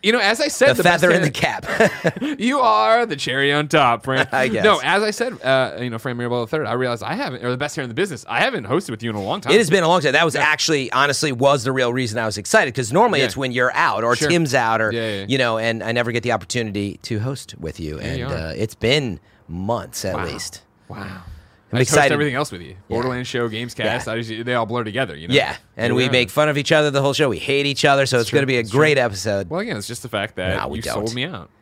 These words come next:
Speaker 1: for
Speaker 2: That's right.
Speaker 1: fifteen dollars
Speaker 2: <laughs>
Speaker 1: on Twitch. God forbid you stick it out, play PlayStation four version
Speaker 2: It's all
Speaker 1: of
Speaker 2: about those
Speaker 1: Borderlands
Speaker 2: Twitch
Speaker 1: three.
Speaker 2: extensions, man.
Speaker 1: They work on P S four now. They were gonna work. You just wanted a month. You had a month.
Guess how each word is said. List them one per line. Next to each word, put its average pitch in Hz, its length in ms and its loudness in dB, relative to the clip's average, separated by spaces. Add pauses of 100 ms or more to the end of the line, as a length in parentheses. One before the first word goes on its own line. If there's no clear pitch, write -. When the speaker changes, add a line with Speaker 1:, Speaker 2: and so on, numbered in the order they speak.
Speaker 1:
for 110 120 -8
Speaker 2:
That's 139 200 0
right. 135 140 4
Speaker 1:
fifteen 143 220 -2
dollars 139 300 0
Speaker 2:
<laughs> - 0 -
Speaker 1:
on 139 140 -4
Twitch. 104 360 -10 (440)
God 143 220 2
forbid 160 320 -2
you 107 80 -10
stick 127 260 -8
it 139 60 -2
out, 110 220 -4
play 117 180 -6
PlayStation 113 480 -8
four 127 180 -2
version 95 140 -10
Speaker 2:
It's 95 100 -12
all 110 80 -4
Speaker 1:
of 120 60 -4
Speaker 2:
about 147 120 0
those 151 140 -2
Speaker 1:
Borderlands 95 140 -8
Speaker 2:
Twitch 190 180 0
Speaker 1:
three. 294 60 0
Speaker 2:
extensions, 92 580 -4
man. 87 260 -6 (240)
Speaker 1:
They 233 200 4
work 269 320 6
on 190 100 -2
P 170 140 2
S 143 120 -2
four 139 200 -2
now. 110 120 -4
They 170 140 4
were 185 60 6
gonna 247 180 4
work. 262 300 2
You 156 100 -10
just 185 140 -4
wanted 247 240 4
a - 20 0
month. 196 460 0
You 160 100 0
had 196 80 4
a 170 60 0
month. 190 420 -2